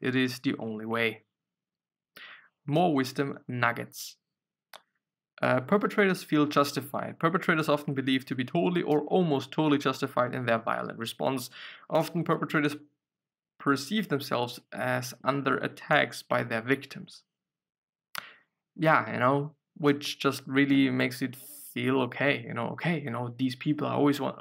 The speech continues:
also wanna do something to me, so I'm doing something to them first, which is a fucking dumbass thing, but, but yeah. Victims see things in black and white and,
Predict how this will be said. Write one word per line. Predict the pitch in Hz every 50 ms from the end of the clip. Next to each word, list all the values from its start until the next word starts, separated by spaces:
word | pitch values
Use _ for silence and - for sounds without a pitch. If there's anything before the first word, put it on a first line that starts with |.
| - -
also | - - - - - 170 160 147 139
wanna | 131 131 131 127
do | 127 143
something | 139 147 131 127 127 131 120
to | 123 -
me, | 127 156 233 269 269 247
so | - - 175 156 143 143 - - - - - -
I'm | - 156 135
doing | 127 147 151 147
something | - 151 143 139 - 143 131
to | -
them | 127 120 113 110 104
first, | - - 143 139 - - - - - _ _ _ - _ _ _ _ _ _ _ _ _ _ _ - - - _
which | - 185 -
is | 143 135
a | 139 131
fucking | 123 127 - 131 127 - - 131 123
dumbass | 127 120 120 123 120 123
thing, | - - - 135 127 123 117
but, | 123 127 123 - _ _ _ _ _ _
but | - - -
yeah. | 127 - - _ _ _ - - - - - - - - - - - _ _ _
Victims | - 160 165 - - 190 170 160 -
see | - 180 175
things | 165 - - 160 160 156 143 -
in | 139 127
black | 123 127 127 123 -
and | 127 120 117
white | 120 131 135 143 143 139 - - - - - _ - -
and, | - - - 127 123 123 123 123 - -